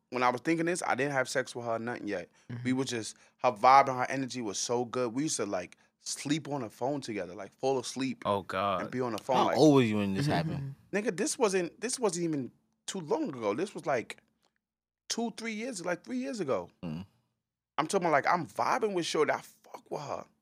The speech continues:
Speaker 1: And one day we had the sex conversation. And then, like Kev just asked, I asked her, but no, she asked me, "What's the,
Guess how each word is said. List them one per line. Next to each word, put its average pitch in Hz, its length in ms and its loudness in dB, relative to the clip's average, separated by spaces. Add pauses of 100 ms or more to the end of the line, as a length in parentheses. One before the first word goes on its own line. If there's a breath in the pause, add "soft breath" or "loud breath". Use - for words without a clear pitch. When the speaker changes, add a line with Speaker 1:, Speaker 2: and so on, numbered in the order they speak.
(1600)
Speaker 1:
And 98 160 -6
one 127 160 -2
day 135 180 0
we 139 200 -6
had 117 180 0
the 123 80 -12
sex 139 320 -6
conversation. 110 680 -12 (2250)
And - 160 -14
then, 107 420 -6 (1120)
like 87 220 -2
Kev 107 220 -4
just 107 260 -10
asked, - 480 0 (920)
I 127 260 0
asked - 200 -6
her, 135 220 -2 (600)
but 123 240 4
no, 110 240 0 (360)
she - 260 -6
asked 101 300 -2
me, 135 400 -4 (320)
"What's 127 180 0
the, 107 180 -4